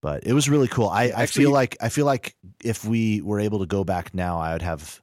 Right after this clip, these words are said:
Speaker 1: different experience, um, just kinda soaking in the gravity of the situation.
Speaker 2: Yeah, it was, well, it was short, I think shortly after we visited that museum was Victory Day, was May ninth.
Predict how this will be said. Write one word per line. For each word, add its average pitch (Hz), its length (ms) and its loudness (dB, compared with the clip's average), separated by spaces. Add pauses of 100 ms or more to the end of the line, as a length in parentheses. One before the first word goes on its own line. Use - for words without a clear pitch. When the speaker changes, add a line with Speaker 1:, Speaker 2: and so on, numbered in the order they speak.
(120)
Speaker 1:
different 98 340 -6
experience, - 920 -6
um, 76 240 -8
just - 220 -6
kinda 78 240 -6
soaking 80 460 -4
in 78 200 -4
the 73 80 -8
gravity 73 520 -6
of 71 120 -10
the 71 60 -10
situation. 69 640 -8 (320)
Speaker 2:
Yeah, 117 300 -6
it 160 120 0
was, 170 240 0 (360)
well, 160 100 2
it 190 60 4
was 175 120 0
short, - 280 -2
I 170 80 -2
think 240 200 -2
shortly 190 400 -2
after 143 340 -2
we 113 120 0
visited 120 400 -2
that 104 160 -2
museum 104 600 -4
was 117 260 -2
Victory 101 400 -4
Day, 80 300 -8 (120)
was 98 160 -8
May 98 180 -2
ninth. 104 420 -6